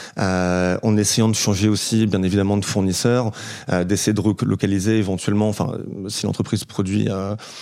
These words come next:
à l'étranger, de relocaliser la production. Euh, et on pense que tout ça, euh, ça se fait pas du jour au lendemain non plus. Et donc, finalement, euh,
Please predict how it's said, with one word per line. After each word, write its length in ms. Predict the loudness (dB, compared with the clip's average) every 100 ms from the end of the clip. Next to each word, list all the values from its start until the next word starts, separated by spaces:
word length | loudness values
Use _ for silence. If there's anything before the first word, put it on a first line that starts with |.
| -14 -4
à 100 | 0
l'étranger, 380 | 0 0 0 2
de 80 | 2
relocaliser 580 | 0 0 -2 -2 0
la 80 | -2
production. 440 | 0 0 0 0 0 -2 -10 -8 -8 -6
Euh, 60 | -2
et 140 | 2
on 120 | 2 4
pense 280 | 2 2
que 80 | 0
tout 200 | -2 -2
ça, 300 | 0 2 2
euh, 320 | 2 0 -2 -2
ça 160 | -2
se 120 | 0
fait 140 | 2 2
pas 220 | 2 2
du 180 | 2 0
jour 220 | 2 2
au 60 | 4
lendemain 300 | 4 4 2
non 140 | 2
plus. 240 | 0 -2 -2 -8 -10 -10 -4 0
Et 80 |
donc, 220 | 2 2 0
finalement, 720 | 0 2 4 4 4 4 4
euh, 180 | 2